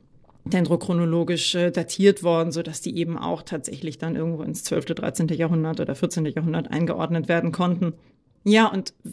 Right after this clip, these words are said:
wenn es ihn nicht gegeben hätte und seine akribische Arbeit, dann hätten wir heute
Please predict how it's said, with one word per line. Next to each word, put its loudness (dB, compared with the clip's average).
wenn 4
es 2
ihn 10
nicht 6
gegeben 4
hätte 0
und -2
seine -2
akribische 2
Arbeit, 2
dann 2
hätten 2
wir 4
heute 2